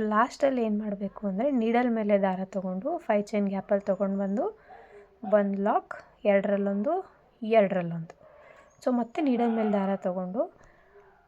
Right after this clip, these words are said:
ಅಲ್ಲಿ ನಾವೇನು ಲಾಕ್ ಮಾಡಿರ್ತೀವಲ್ಲ ಫೈವ್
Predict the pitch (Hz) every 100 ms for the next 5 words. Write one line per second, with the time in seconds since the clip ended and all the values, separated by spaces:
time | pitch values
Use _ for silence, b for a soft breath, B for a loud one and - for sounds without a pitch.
0 | b _ _ _ - 247 240 254 254 247
1 | 285 226 208 262 269 262 240 - 208 208
2 | 247 - 208